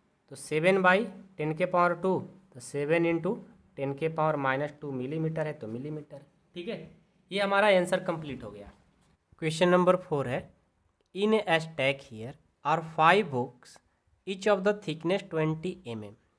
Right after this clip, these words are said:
and five paper sheet, each of the thickness zero point zero one six M M। What is the total thickness of stack?" देखो, इस क्वेश्चन में क्या है ना कि each thickness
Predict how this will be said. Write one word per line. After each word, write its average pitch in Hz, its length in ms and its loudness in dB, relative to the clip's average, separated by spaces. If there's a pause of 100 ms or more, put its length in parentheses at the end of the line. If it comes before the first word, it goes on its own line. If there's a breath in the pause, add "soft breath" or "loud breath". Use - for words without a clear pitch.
(220)
and 185 260 -4
five 202 340 4
paper 185 300 -2 (120)
sheet, - 360 -14 (400)
each 202 220 -8
of 175 200 -4
the 185 140 4
thickness 160 400 -4
zero 190 300 -4
point 151 300 0
zero 156 200 2
one 143 220 2
six - 280 -10 (120)
M 101 140 -10
M। 107 120 -16 (440 soft breath)
What 185 220 6
is 214 120 -4
the 196 180 0
total 165 320 -2
thickness 151 340 -4
of 160 160 -6 (180)
stack?" - 380 -20 (320)
देखो, 123 320 -10 (680)
इस 185 160 -8
क्वेश्चन 170 340 -4
में 160 180 -4
क्या 117 160 -10
है 107 80 -10
ना 131 100 -6 (1200)
कि 180 80 -18 (160)
each 240 260 -4
thickness 135 460 -6